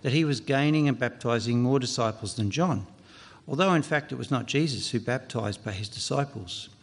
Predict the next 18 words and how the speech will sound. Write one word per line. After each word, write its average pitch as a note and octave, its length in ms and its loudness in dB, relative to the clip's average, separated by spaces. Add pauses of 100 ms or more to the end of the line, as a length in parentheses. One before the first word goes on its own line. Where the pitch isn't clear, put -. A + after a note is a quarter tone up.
(480)
So - 160 0
he E3+ 100 4
left G3 280 0
Judea B2 520 2
and B2 80 4
went C3+ 240 2
back B2 300 -2
once D3 300 0
more A2 240 2
to A#2+ 120 -8
Galilee. A2+ 580 2 (1080)
Now C3+ 140 2
he D3 80 2
had F#3 180 0
to G3 80 -2
go C3 240 2
through A#2+ 300 -2
Samaria. B2 600 0